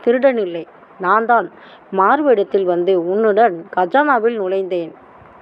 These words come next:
இதோ, நீ என் பங்காக கொடுத்த மாணிக்கக்கல்." அரசனும் அதை முதல் கல்லுடன் வைக்கிறார். நிதி அமைச்சரே, மூன்றாவது கல்லை வையுங்கள். நிதி அமைச்சர், "மன்னர் மன்னவா, என்ன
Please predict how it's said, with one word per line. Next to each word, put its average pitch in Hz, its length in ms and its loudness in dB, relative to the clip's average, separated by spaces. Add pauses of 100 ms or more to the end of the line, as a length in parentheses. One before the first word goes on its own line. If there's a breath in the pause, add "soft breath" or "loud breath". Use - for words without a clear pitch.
(200)
இதோ, 269 340 2 (160)
நீ 214 300 2
என் 202 320 0
பங்காக 233 380 2
கொடுத்த 220 280 -4
மாணிக்கக்கல்." 190 720 -4 (560)
அரசனும் 233 540 -2
அதை 180 380 0
முதல் 208 380 -2
கல்லுடன் 202 460 0
வைக்கிறார். 165 520 -6 (680)
நிதி 240 380 0
அமைச்சரே, 214 440 0
மூன்றாவது 226 640 -2
கல்லை 196 360 -2
வையுங்கள். 190 580 -4 (680)
நிதி 247 260 0
அமைச்சர், 180 540 0 (440)
"மன்னர் 262 380 0
மன்னவா, 190 540 -4 (160)
என்ன 226 560 0